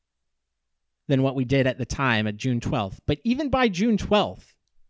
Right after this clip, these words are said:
there were public reports that, uh, on May twenty-ninth, when someone shot and killed two people in Northern California,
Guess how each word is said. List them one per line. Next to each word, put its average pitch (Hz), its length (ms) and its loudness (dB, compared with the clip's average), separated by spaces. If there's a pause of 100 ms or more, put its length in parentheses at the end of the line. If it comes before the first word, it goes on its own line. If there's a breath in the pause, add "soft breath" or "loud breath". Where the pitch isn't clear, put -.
(1000)
there 156 140 8
were 165 100 6
public 175 380 6
reports 143 560 0
that, 113 420 -2
uh, 110 240 0 (1300)
on 135 180 4
May 156 160 4
twenty-ninth, 139 760 -2
when 117 140 -2
someone 131 480 -2
shot 139 340 0
and 131 140 -6
killed 127 300 -4
two - 180 -4
people 190 380 -2
in 127 100 0
Northern 175 320 0
California, 151 720 -4